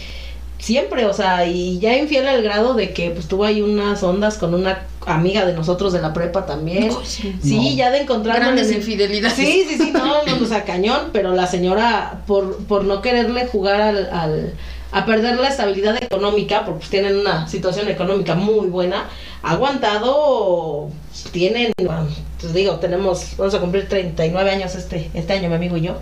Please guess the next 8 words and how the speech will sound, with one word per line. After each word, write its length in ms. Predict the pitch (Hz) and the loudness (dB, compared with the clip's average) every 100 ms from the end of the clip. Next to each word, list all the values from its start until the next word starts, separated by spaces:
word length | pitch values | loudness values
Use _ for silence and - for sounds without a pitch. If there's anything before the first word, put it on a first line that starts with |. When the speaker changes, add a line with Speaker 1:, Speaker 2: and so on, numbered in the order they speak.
| - | -6
Speaker 1:
feliz 260 | 165 160 - | -2 -2 -2
cumpleaños, 560 | 185 214 220 214 214 - 262 - - | -6 -2 0 0 -4 -4 -2 0 -2
<laughs> 360 | - - - - | -2 -8 -10 -2
por 140 | 185 214 | 0 2
Speaker 3:
Qué 60 | |
Speaker 1:
cierto. 220 | 139 285 143 | 2 4 4
Speaker 3:
bueno, 160 | 131 - | 2 2
saludos. 460 | 160 175 185 165 | 4 4 4 2